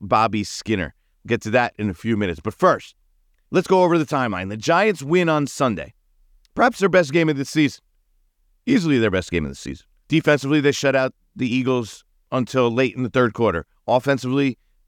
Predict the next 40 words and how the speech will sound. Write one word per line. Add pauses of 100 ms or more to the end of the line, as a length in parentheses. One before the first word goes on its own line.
(240)
their
best
performance
of
the
season,
except
for
maybe
the
second
half
in
Arizona,
which,
by
the
way, (400)
that
seems
like (400)
decades
ago
at
this
point. (840)
Decades
ago.
That's,
that's,
was
like
another
season (180)
with
another
team, (240)
with
Daniel
Jones.